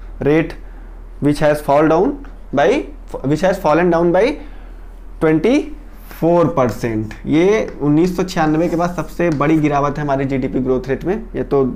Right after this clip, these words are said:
current affair वगैरह की बात हो गई, इसको हम लोग बाद में discuss करेंगे। तो आज का ये शब्द था जिसका आप,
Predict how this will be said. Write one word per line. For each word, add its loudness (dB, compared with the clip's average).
current 0
affair 0
वगैरह 2
की -2
बात 0
हो 2
गई, 4
इसको 0
हम 0
लोग 2
बाद 2
में 2
discuss -2
करेंगे। 2
तो 6
आज 6
का 2
ये 6
शब्द 2
था 0
जिसका 2
आप, 2